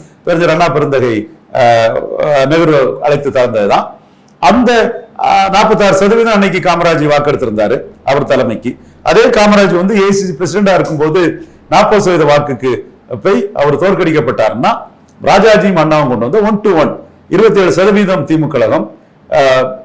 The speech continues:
ஏழு புள்ளி எட்டு சதவீதம் சுதந்திரா, ஒண்ணு புள்ளி மூணு சதவீதம் ஃபார்வர்ட் பிளாக் ஒண்ணா இருந்தாங்க.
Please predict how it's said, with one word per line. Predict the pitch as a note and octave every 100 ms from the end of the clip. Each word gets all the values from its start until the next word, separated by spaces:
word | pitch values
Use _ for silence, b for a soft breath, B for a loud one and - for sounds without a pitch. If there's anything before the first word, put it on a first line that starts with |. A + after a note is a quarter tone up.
| -
ஏழு | D#3 G#3 A#3
புள்ளி | G3+ G3
எட்டு | F3 F#3
சதவீதம் | E3 D#3+ C#3+
சுதந்திரா, | C3+ B2+ A2+ C3 E3+ - - - -
ஒண்ணு | F#3 A#3+
புள்ளி | G3+ F#3+
மூணு | F3 E3
சதவீதம் | D3+ C3+ A#2
ஃபார்வர்ட் | B2+ B2+ G2+
பிளாக் | D3 E3
ஒண்ணா | E3+ G3
இருந்தாங்க. | E3+ B2 G#2+ A#2